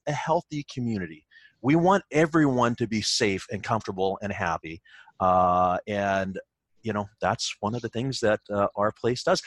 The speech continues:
Uh, Julian, I, and welcome back, by the way. Um, I forgot to ask, so what specifically is the mandate of Our Place? Like, uh, we talked, we just, we talked about the site, we talked about some of the things you do. Um,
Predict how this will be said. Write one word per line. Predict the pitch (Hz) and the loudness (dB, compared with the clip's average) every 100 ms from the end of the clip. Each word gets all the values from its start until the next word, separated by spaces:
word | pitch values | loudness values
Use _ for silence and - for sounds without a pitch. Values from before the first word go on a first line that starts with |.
| - | 0
Uh, | 170 | 0
Julian, | 165 214 220 208 | 2 2 4 4
I, | - 196 | 2 2
and | 165 165 | 4 6
welcome | 170 180 151 | 4 4 2
back, | 107 98 | 2 0
by | 80 | -2
the | 76 | -4
way. | 80 - - - | -6 -8 -18 -6
Um, | 113 117 117 117 117 113 - 135 | 2 6 6 4 -4 -8 -4 -2
I | |
forgot | 139 220 233 - | 0 0 0 0
to | - | 0
ask, | 240 240 - | 0 0 -2
so | - 147 | 0 0
what | 135 131 220 - | 0 2 2 0
specifically | - - 151 - 185 131 131 - | -8 -6 -2 -2 -2 0 0 2
is | 123 131 | 0 0
the | 104 117 113 | 0 2 2
mandate | 110 120 135 131 101 90 - - | 2 2 2 2 0 -2 -6 -8
of | 90 | -8
Our | 98 87 85 | -6 -6 -8
Place? | - 78 - - | -10 -12 -12 -12
Like, | 87 87 - 73 - _ _ _ _ | -10 -12 -14 -18 -18 _ _ _ _
uh, | 107 | -4
we | 117 120 | -2 0
talked, | 139 151 127 | 0 -2 -4
we | 120 | -4
just, | 113 - | -4 -6
we | 117 | -8
talked | - 127 131 | -2 -2 0
about | 117 113 | -2 -2
the | - | -4
site, | 113 120 151 | 0 0 -2
we | 104 | -4
talked | 107 110 | -2 -2
about | 110 - | -4 -4
some | 107 | -4
of | 95 | -6
the | |
things | 107 107 95 | -4 -6 -6
you | 98 | -6
do. | 117 98 - - _ - | -6 -6 -10 -20 _ -6
Um, | 110 113 117 | -4 -2 -6